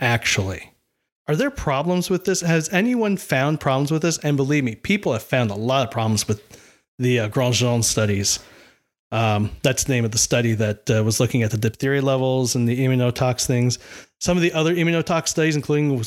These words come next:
ones, uh, done by E P A, there are major flaws with those. Some of the reproductive toxicology studies done by E P A,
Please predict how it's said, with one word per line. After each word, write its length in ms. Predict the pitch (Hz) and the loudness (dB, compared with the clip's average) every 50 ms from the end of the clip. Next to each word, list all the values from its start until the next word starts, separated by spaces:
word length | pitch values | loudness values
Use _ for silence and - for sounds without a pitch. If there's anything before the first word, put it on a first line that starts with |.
| - - | -4 -2
ones, 500 | 131 135 139 143 143 147 143 135 - - | -2 0 0 2 2 0 0 0 0 0
uh, 200 | 143 135 131 131 | 2 2 2 0
done 280 | 127 120 135 135 139 135 | 0 0 0 0 0 0
by 260 | 123 139 135 131 131 | 0 2 2 2 0
E 200 | 135 131 147 147 | 0 -2 -2 -4
P 240 | 139 - - 139 143 | -2 -2 0 0 2
A, 320 | 156 160 127 107 101 101 - - - _ _ _ - | 2 2 0 0 -2 -6 -10 -18 -20 _ _ _ -2
there 120 | 143 139 | 0 0
are 40 | 135 | 0
major 400 | 120 120 135 135 135 135 127 135 | 0 0 0 0 0 0 0 -2
flaws 360 | 123 - - 127 123 123 - | -2 -2 0 0 0 0 -2
with 120 | 123 110 - | -4 -4 -2
those. 440 | 143 139 131 123 110 104 104 - - - - _ _ - | 0 0 0 0 -2 -2 -6 -8 -10 -14 -20 _ _ -4
Some 200 | - - 160 170 | -2 0 0 0
of 60 | 170 | 0
the 80 | 185 | 0
reproductive 560 | 175 196 190 190 208 185 190 185 - - 175 - | 0 0 0 0 0 -2 -2 -2 -2 -4 -4 -2
toxicology 680 | - 165 165 - - - - 180 180 190 196 175 180 | -2 -2 -2 -2 -6 -4 -2 0 0 0 0 0 0
studies 360 | 160 - - 165 147 131 120 | 0 0 0 0 0 0 0
done 180 | - 135 127 120 | 0 0 0 0
by 140 | 120 120 127 | 0 0 0
E 120 | 135 127 | -2 -2
P 200 | 120 - 127 120 | 0 0 0 0
A, 140 | 104 104 | 0 -2